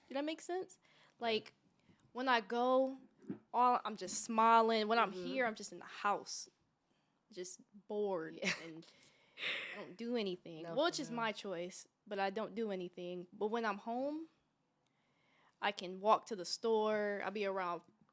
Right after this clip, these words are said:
Speaker 1: um, people that I've been friends with for, like, ten years.
Speaker 2: Nah, I mean, I feel you. Can I, I wanna ask this,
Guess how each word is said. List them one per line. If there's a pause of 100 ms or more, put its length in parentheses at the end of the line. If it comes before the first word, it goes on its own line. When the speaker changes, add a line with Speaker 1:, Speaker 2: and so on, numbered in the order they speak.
(200)
Speaker 1:
um,
people (220)
that
I've
been
friends
with
for,
like, (840)
ten
years. (1040)
Speaker 2:
Nah,
I
mean,
I
feel
you. (120)
Can
I, (100)
I
wanna
ask
this,